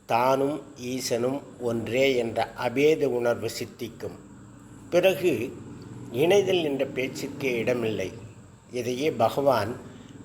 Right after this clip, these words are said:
பிரிந்தால்தானே சேர வேண்டிய அவசியம் உள்ளது என்று உபதேசிக்கிறார். ஜீவன் தன் சொரூபத்தை அறியாமையே எல்லா யோக முயற்சிகளுக்கும் காரணம் என்று கூறுகிறார். தானாயிருத்தலே தன்னை அறிதலாம்,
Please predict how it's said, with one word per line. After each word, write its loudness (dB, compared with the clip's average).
பிரிந்தால்தானே 4
சேர 0
வேண்டிய -2
அவசியம் -2
உள்ளது -2
என்று -2
உபதேசிக்கிறார். -4
ஜீவன் 2
தன் -2
சொரூபத்தை 2
அறியாமையே 2
எல்லா 2
யோக 2
முயற்சிகளுக்கும் -4
காரணம் 4
என்று -10
கூறுகிறார். -6
தானாயிருத்தலே 2
தன்னை 0
அறிதலாம், 2